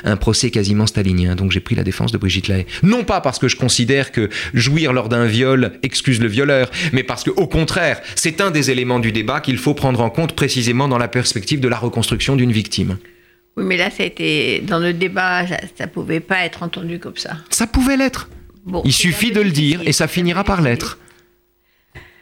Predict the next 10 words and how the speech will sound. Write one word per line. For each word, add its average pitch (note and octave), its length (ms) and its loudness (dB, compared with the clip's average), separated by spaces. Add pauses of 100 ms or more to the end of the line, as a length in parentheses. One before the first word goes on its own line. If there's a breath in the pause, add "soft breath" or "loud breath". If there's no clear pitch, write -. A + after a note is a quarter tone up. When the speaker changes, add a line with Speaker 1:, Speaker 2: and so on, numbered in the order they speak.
(180 loud breath)
Speaker 2:
Je A3 240 0
voulais, C#4 720 2
euh, G3+ 440 4 (560 loud breath)
<laughs> - 580 -6
les E3 100 0
gens E3+ 160 -2
vont D3 60 -2
être - 120 -4
difficiles. - 680 -4
Speaker 1:
Hmm. A2+ 80 4